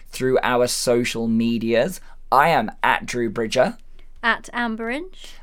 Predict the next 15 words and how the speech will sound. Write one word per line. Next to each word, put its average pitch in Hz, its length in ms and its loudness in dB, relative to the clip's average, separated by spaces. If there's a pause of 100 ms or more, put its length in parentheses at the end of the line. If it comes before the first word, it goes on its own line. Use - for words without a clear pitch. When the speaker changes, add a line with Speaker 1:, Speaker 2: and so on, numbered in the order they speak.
(120)
Speaker 1:
And 113 100 0
as 117 160 0
I 104 60 0
said, 123 260 0
make 113 200 -2
sure 107 160 -4
you 107 120 -4
use 101 200 -6
the 90 80 -8
hashtag 92 560 -6
B 104 180 -6
T 101 180 -6
T 101 200 -6
R 98 140 -4
pod 151 380 8